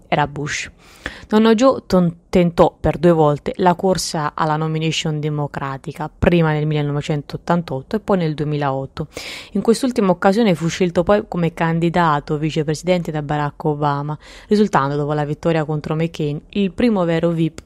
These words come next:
cattolico adultissimo della storia usa.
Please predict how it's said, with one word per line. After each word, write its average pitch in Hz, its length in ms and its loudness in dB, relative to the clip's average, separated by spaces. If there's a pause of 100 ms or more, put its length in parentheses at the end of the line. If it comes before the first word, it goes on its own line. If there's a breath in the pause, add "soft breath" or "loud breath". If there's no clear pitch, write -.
cattolico 151 800 -6
adultissimo 151 880 -4
della 160 300 -2
storia 143 420 -6
usa. 131 340 -10